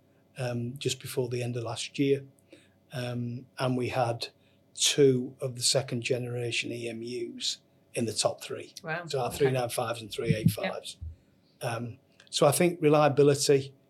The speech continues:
Speaker 2: Mm-hmm.
Speaker 1: and exceptional levels, consistently high levels of reliability across the fleet. um, almost to the point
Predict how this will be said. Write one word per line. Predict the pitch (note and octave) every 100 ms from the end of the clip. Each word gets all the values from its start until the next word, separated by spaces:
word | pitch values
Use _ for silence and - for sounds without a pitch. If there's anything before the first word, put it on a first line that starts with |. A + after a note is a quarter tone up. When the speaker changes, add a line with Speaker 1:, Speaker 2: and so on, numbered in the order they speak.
| F#3+
Speaker 2:
Mm-hmm. | G3 G3+ -
Speaker 1:
and | D3+ D3+ - -
exceptional | D#3 - - F#3 - - C#3+ A#2+
levels, | A#2+ A2+ A#2 - -
consistently | - C#3+ C3 - F#3+ - - D3 C3+ B2+ C#3+ _ _ -
high | - C#3 C#3
levels | C3 B2+ -
of | C3
reliability | B2 B2+ C3 C3+ B2 - C3
across | C3 B2+ -
the | C3
fleet. | - D3+ C#3 - _ - - - _ _ C#3
um, | C3+ C3+ C3+ _ -
almost | E3+ F3 D#3+ D3 -
to | C#3
the | C3+
point | B2+ D3 C#3+ C3+